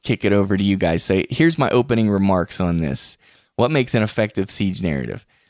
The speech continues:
One reason I love siege narratives is because usually it seems like they,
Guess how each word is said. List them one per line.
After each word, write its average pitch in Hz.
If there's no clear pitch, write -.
One 196
reason 139
I 101
love 98
siege 110
narratives 64
is 85
because 104
usually 113
it 107
seems 135
like 98
they, 101